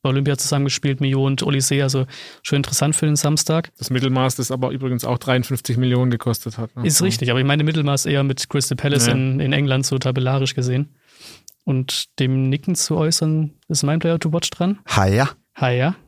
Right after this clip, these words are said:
Speaker 1: Ähm, ich bin noch aus dem Eindruck von gestern Abend, also wir nehmen jetzt ja gerade am Dienstag auf, gestern Abend Verabschiedung, deswegen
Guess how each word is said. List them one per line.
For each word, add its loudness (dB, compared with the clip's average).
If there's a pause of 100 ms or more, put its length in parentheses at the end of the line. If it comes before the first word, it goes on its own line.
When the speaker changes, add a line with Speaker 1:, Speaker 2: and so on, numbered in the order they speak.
(100)
Speaker 1:
Ähm, 2
ich -6
bin 0
noch 0
aus 2
dem 0
Eindruck 0
von 0
gestern 0
Abend, 2
also 0
wir 2
nehmen 2
jetzt -2
ja 2
gerade -2
am 0
Dienstag 0
auf, 0
gestern 0
Abend 2
Verabschiedung, 0
deswegen 0